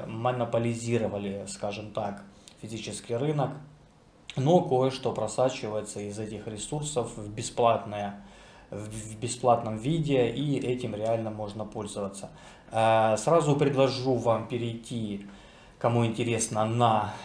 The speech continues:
э, мой плейлист познавательный. Там много, м, прикладной информации для практикующих трейдеров и финансовых аналитиков. Э, следующее своё видео я запишу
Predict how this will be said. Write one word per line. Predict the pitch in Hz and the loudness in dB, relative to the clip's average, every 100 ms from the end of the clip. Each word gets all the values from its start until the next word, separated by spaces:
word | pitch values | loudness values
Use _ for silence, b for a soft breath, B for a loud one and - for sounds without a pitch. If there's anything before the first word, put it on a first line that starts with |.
| B | B
э, | 117 113 | -2 2
мой | 123 123 | 2 2
плейлист | 123 123 123 113 | 2 2 2 -2
познавательный. | - 110 117 127 156 160 143 123 120 113 107 | -2 -2 4 6 6 4 -2 0 0 0 0
Там | 113 113 | -2 0
много, | 113 117 123 117 113 110 104 98 - - | -2 0 0 2 0 0 -6 -12 -16 -12
м, | 110 107 107 - - - | -10 -8 -10 -12 -12 -6
прикладной | - 135 139 139 135 127 | -4 -2 0 2 4 4
информации | 113 - 113 110 110 104 - | 4 0 0 2 0 0 -6
для | 104 110 | -2 -2
практикующих | 110 113 - 123 123 110 - - - | 0 -2 -2 -6 -4 -6 -6 -10 -6
трейдеров | 131 165 147 120 110 | 0 2 2 0 -2
и | |
финансовых | 98 113 113 113 107 104 | -6 -4 -4 -4 -6 -4
аналитиков. | 110 107 101 101 - - - B B B B | -6 -4 -6 -8 -12 -14 -16 B B B B
Э, | - 107 107 | 0 2 2
следующее | 110 - 160 147 143 127 | 2 0 0 0 0 0
своё | - 123 | 2 0
видео | 123 135 123 120 117 | 2 0 0 0 2
я | 110 113 113 | 2 0 0
запишу | 113 - 113 - 120 | -2 -4 -8 -8 -6